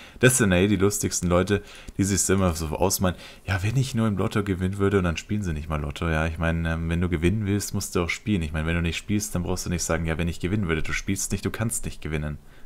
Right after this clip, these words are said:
Also, ja, das ist eh total behindert und, ähm, ja.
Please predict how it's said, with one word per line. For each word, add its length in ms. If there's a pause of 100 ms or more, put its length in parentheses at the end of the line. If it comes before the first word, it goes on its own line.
(180)
Also, 340 (1040)
ja, 200 (420)
das 160
ist 140
eh 140
total 300
behindert 440
und, 340
ähm, 480 (180)
ja. 140